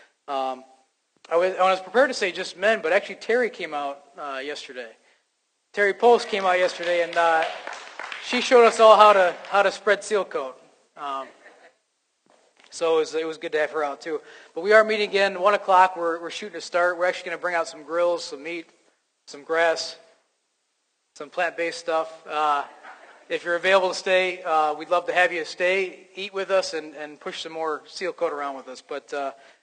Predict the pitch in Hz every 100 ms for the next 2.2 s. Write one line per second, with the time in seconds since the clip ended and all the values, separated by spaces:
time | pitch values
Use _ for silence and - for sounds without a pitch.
0 | _ _ _ _ _ 139 135 131 135 185
1 | 180 160 165 165 160 160 160 156 - 147
2 | 139